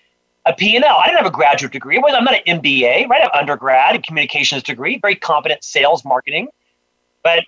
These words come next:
the more that I paid the price, checked my ego, and had finance and accounting teach me all of the different components and lines and how to read and how to actually work a P and L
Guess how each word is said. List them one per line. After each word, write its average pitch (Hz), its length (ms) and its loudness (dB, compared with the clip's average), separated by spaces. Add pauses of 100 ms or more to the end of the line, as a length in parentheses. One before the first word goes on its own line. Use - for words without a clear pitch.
(100)
the 156 120 -8
more 196 300 -2
that 202 100 -2
I 180 300 2
paid 262 260 0
the 285 80 -6
price, - 540 -6 (120)
checked 214 320 -2
my 214 140 0
ego, 143 500 0 (840)
and 151 200 -2
had 165 360 2
finance 185 440 0
and 175 80 -2
accounting 175 540 -2
teach - 420 -4
me 131 340 -4 (400)
all 170 240 4
of 185 60 0
the 185 80 -2
different 175 340 -6
components 160 840 -2
and 139 300 -4
lines 160 580 0
and 131 100 0
how 151 120 2
to 143 80 2
read 165 300 -2
and 165 80 -6
how 202 140 2
to 254 80 2
actually 196 360 0
work 180 400 2
a 165 40 -4
P 160 200 -10
and 127 100 -2
L 101 200 -6